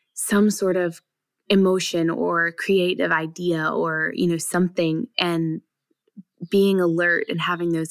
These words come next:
eyes out, I think, is just so cool. And speaking of authors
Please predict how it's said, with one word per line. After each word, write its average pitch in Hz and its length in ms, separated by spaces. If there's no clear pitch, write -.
eyes 165 280
out, 160 420
I 165 100
think, 160 220
is 170 280
just - 260
so 165 180
cool. 170 500
And 190 440
speaking 226 640
of 175 340
authors 208 600